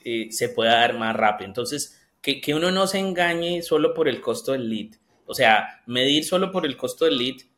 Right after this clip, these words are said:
y sobre todo comparar Estados Unidos versus el resto, eh, es una gran, eh, es un gran error. Yo lo que te recomendaría es arrancar en estos tres y,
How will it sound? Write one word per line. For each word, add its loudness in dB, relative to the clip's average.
y 2
sobre 2
todo 2
comparar 0
Estados 0
Unidos -6
versus -4
el -8
resto, -6
eh, -2
es -8
una -4
gran, 0
eh, -4
es -10
un -4
gran 2
error. -4
Yo 2
lo 4
que 2
te 2
recomendaría 2
es -4
arrancar 4
en 4
estos -4
tres -2
y, -4